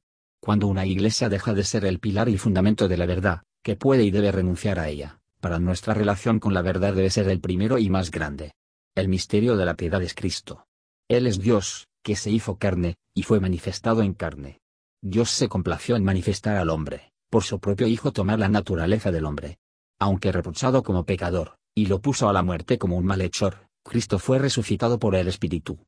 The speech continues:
y así fue justificado de todas las acusaciones falsas con las que se cargó. Los ángeles le servían, porque Él es el Señor de los ángeles. Los gentiles acogieron el evangelio que los judíos rechazaron.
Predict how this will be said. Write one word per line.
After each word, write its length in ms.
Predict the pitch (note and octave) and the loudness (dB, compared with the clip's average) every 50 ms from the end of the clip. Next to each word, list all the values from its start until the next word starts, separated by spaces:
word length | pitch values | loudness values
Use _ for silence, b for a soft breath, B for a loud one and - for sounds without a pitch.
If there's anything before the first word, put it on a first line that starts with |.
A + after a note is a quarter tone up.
| _ _ _ | _ _ _
y 120 | - F#2+ | -4 -2
así 200 | F2+ - - C3+ | -2 -2 -2 -2
fue 180 | C3 - A#2 G2+ | -2 -2 -2 -4
justificado 720 | - - A2 - - A2 - A2+ - - A2+ A2 A2+ G#2+ | -2 -2 -4 -2 -2 -4 -4 -4 -2 0 0 2 2 2
de 140 | G2 F2+ - | 2 2 2
todas 320 | - G#2 G2 G2+ F#2 G2+ | 2 2 2 2 2 0
las 120 | F#2+ F#2 | 0 -2
acusaciones 640 | G#2 - - - - G2 F2+ - - A2+ B2+ B2+ - | -2 -6 -6 -6 -4 -4 -2 -2 0 0 0 0 -2
falsas 340 | - B2+ A#2+ - - A#2+ - | -2 -4 -4 -2 -4 -4 -2
con 140 | - F#2+ | -2 0
las 160 | F#2 F#2 - - | 0 -2 -2 -4
que 100 | G2+ F#2+ | -6 -6
se 140 | - G2 | -4 -4
cargó. 400 | - F2 D#2+ D#2 D#2+ E2 D2+ - _ _ _ _ _ _ _ _ _ | -2 -4 -4 -2 -2 -4 -6 -6 _ _ _ _ _ _ _ _ _
Los 200 | - A2+ G#2+ - A#2+ | 0 0 0 2 2
ángeles 440 | G#2 F#2+ - - C3 A#2+ B2+ A2+ | 2 2 2 2 2 2 0 0
le 80 | A2 G#2 | -2 -2
servían, 640 | - - F2 F2+ G2 F2+ E2+ D2+ C#2+ C#2+ D2 D#2+ - _ _ _ | -2 -2 -2 -2 0 0 0 -2 -4 -6 -10 -14 -18 _ _ _
porque 320 | - G#2 G2+ G2 - A2+ A#2+ | -4 -4 -4 -4 -2 -2 0
Él 100 | C3+ B2+ | 2 2
es 180 | A#2 A#2 - | 2 0 0
el 120 | A2+ G2 - | -2 -2 -2
Señor 260 | G2+ F2+ F2+ F#2+ F#2 | 0 0 0 0 0
de 100 | F2 E2+ | 0 -2
los 220 | D#2+ D2+ - - | -2 -4 -4 -6
ángeles. 800 | G2 F2+ E2+ - - E2 - C#2+ C#2+ C#2 - - - - - _ _ _ _ _ _ _ _ _ | -6 -6 -6 -6 -8 -8 -8 -8 -10 -12 -14 -16 -18 -20 -20 _ _ _ _ _ _ _ _ _
Los 200 | G#2+ A2 G2+ - | 0 0 0 0
gentiles 580 | - - F#2+ F#2 - - A#2+ A#2 A2+ A2 - A2+ | -2 -2 -2 -2 -2 0 0 2 2 2 0 -4
acogieron 540 | F#2+ - C3+ A#2+ - - B2+ B2 B2+ A#2+ | -6 -4 -4 -4 -4 -2 -2 0 0 0
el 120 | G#2 F#2+ F#2 | 0 0 0
evangelio 500 | F2+ F2 F2 F2 F2+ - A#2 A2+ A2+ G#2+ | -2 -2 -4 -6 -4 -2 0 2 2 2
que 140 | - G#2 F#2+ | 0 0 -2
los 160 | F#2+ F#2 - | -2 -4 -4
judíos 380 | - A#2+ A#2+ G#2+ A#2 A2+ E2+ | -2 -2 0 2 2 2 0
rechazaron. 760 | E2+ F#2 F#2 - - F#2 E2+ - - E2+ D#2 D2+ C#2+ D2+ E2 | 0 -4 -4 -4 -4 -6 -6 -4 -4 -6 -6 -6 -10 -12 -16